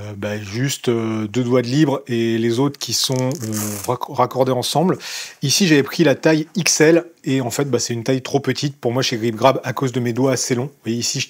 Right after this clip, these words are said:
touche au bout, donc j'avais froid. Et en plus, le fait d'avoir tous ces doigts qui sont raccordés, bah, je trouve que c'est pas pratique pour, euh, freiner, parce que si vous voulez freiner, bah, vous aurez soit qu'un doigt, soit faut mettre toute la main. Donc c'est vrai que pour un cintre route, là, avec des drop bars,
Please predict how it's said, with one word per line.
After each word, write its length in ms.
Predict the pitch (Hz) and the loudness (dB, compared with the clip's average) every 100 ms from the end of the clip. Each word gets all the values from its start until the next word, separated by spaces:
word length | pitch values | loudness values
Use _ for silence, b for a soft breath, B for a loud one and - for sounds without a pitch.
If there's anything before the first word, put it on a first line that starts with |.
| - | -8
touche 240 | 170 151 | -4 0
au 60 | 139 | 0
bout, 200 | 127 175 B B B 127 | 0 -2 B B B -2
donc 100 | 131 | 2
j'avais 240 | 131 135 | 2 2
froid. 380 | - 117 - - _ | 0 2 2 0 _
Et 100 | 151 | 2
en 100 | 143 | 2
plus, 520 | 139 - 185 214 - - B B B - | 0 0 2 4 0 -4 B B B 0
le 160 | 123 | 0
fait 140 | - 170 | 2 4
d'avoir 260 | 147 175 | 4 2
tous 100 | - | 0
ces 160 | - 160 | 0 2
doigts 160 | 151 | 4
qui 80 | 151 | 2
sont 160 | - 135 | 0 0
raccordés, 540 | 135 120 127 151 190 | 0 0 2 4 4
bah, 160 | 147 110 | 2 -4
je 80 | - | -2
trouve 140 | 185 | -4
que 140 | - 123 | -4 -4
c'est 260 | - - | -6 -2
pas 120 | 98 | -2
pratique 640 | - - 160 - 135 - _ - | 0 -2 -2 -2 -6 -10 _ -8
pour, 260 | 117 117 | 0 2
euh, 100 | 117 | 2
freiner, 460 | 117 - 139 151 202 | -2 0 2 4 2
parce 160 | - | -2
que 200 | - 120 | -4 -2
si 120 | - - | -2 -2
vous 60 | |
voulez 120 | 135 | 0
freiner, 320 | 135 - 139 143 | 0 -2 -2 -2
bah, 180 | 107 | -4
vous 200 | 101 107 | -6 -4
aurez 100 | 117 | -4
soit 160 | 113 156 | 0 -2
qu'un 160 | 135 131 | 0 4
doigt, 240 | 139 175 B B B - | 4 4 B B B -4
soit 180 | - | -2
faut 80 | 135 | 0
mettre 180 | 135 131 | 0 0
toute 180 | 165 - | -4 2
la 100 | 143 | 2
main. 260 | 139 175 214 | 4 0 -4
Donc 200 | 123 117 | -6 -2
c'est 100 | 135 | 0
vrai 80 | 139 | 0
que 60 | |
pour 180 | - 117 | -2 -4
un 60 | 113 | -2
cintre 380 | - 135 - 131 | -2 -2 0 2
route, 340 | 117 147 160 | 2 2 0
là, 60 | 120 | -4
avec 120 | 110 | -2
des 100 | 110 | -2
drop 200 | 110 117 | 0 0
bars, 340 | 117 151 143 | 4 4 2